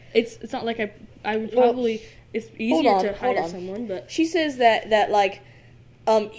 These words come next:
Speaker 2: I mean, it takes slower if you got one guy on it instead of two.
Speaker 1: Yeah.
Speaker 2: So, I mean, if your sink's broken and it's spewing out water, if he's already fixing the cabinets,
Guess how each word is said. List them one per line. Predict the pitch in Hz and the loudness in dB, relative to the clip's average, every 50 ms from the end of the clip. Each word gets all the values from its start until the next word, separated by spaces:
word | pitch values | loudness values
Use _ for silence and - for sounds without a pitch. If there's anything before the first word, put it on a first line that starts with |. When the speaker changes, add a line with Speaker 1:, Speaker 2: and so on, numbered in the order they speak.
| - - - | -10 -4 0
Speaker 2:
I | 233 233 | 0 2
mean, | 233 233 214 | 2 2 2
it | 220 226 - | 0 0 2
takes | 339 370 - - - | 0 0 0 -2 -2
slower | - 262 285 349 359 226 | 0 2 4 6 6 4
if | 214 208 | 4 2
you | 214 208 | 0 0
got | 220 208 190 190 | 2 2 4 4
one | 185 220 247 254 240 | 4 2 2 2 0
guy | 202 185 180 180 | 0 0 2 0
on | 175 180 185 196 | 0 -2 -4 -6
it | - | -6
instead | 185 180 - - 202 180 | -8 -8 -4 -4 -4 -2
of | 170 | -4
two. | - - 262 277 226 220 233 - - - - - | -6 -8 -6 -6 -6 -6 -8 -12 -16 -20 -16 -6
Speaker 1:
Yeah. | 240 233 220 220 226 - - - - | -4 -4 -4 -4 -6 -12 -20 -18 -2
Speaker 2:
So, | - 240 226 | 0 2 2
I | 214 | 2
mean, | 214 214 208 196 185 180 - - - - | 0 -2 -2 -4 -4 -8 -14 -18 -6 -4
if | 220 208 | -4 0
your | 247 311 359 | 2 0 0
sink's | 359 - 311 330 330 262 | 0 -2 -4 -4 -4 0
broken | - 196 190 180 190 196 | 4 4 4 4 4 0
and | 196 196 | -2 -2
it's | 190 196 - | -4 -6 -8
spewing | - - 254 254 240 226 | -10 -8 -4 -2 0 0
out | 220 208 190 190 | 2 2 2 2
water, | 214 233 247 220 180 170 175 | 2 2 2 2 2 2 0
if | 185 185 | 0 0
he's | - 277 269 240 196 - | -2 -2 -2 -2 -2 0
already | 214 254 247 214 185 | 0 2 2 2 0
fixing | 185 - - - - - 208 | 0 -2 -4 -6 -6 -6 -6
the | 180 170 | -6 -6
cabinets, | - 262 285 - - 220 196 185 - - | 0 0 2 2 2 0 -4 -8 -8 -12